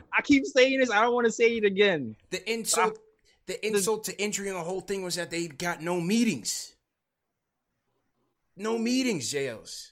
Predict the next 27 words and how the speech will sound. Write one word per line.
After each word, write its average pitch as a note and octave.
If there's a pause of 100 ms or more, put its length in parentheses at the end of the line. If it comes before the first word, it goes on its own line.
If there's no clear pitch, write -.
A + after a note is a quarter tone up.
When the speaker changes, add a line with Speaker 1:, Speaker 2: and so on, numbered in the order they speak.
Speaker 2:
That's G#3+
the F#3+
salt F#3+
in E3
the D3+
wound. E3 (500)
And C3+
rub F3+
that F#3+
in. E3+
Speaker 1:
<laughs> - (1800)
Listen. A#2
Speaker 2:
I'm, B2+
that's C3+
all D#3+
I'm B2+
saying, A2+
man. E2+ (1200)
Speaker 1:
<sighs> - (500)
I E3
understand F3
what F3
was, E3 (160)
this D#3
is, C#3
listen, B2+
man. G#2